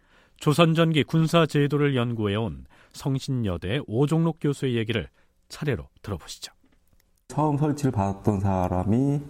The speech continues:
Speaker 2: 뭐 아합출 또는 어어출이라고 하는 사람이었고, 이만주는 이제 그 사람의 손자였죠. 그래서,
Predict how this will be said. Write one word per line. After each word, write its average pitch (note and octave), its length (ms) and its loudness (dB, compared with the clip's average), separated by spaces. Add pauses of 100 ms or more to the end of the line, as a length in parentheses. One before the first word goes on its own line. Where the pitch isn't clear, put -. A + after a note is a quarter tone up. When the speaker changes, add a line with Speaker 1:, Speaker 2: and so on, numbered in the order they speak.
(540)
Speaker 2:
뭐 F2+ 140 2
아합출 G2 680 0 (220)
또는 G2 180 0
어어출이라고 G2+ 680 0
하는 F#2 180 0
사람이었고, F2+ 840 0 (460)
이만주는 G#2 640 2
이제 F#2 100 2
그 - 160 0
사람의 F2+ 460 0 (480)
손자였죠. F#2 1160 0
그래서, F2 280 0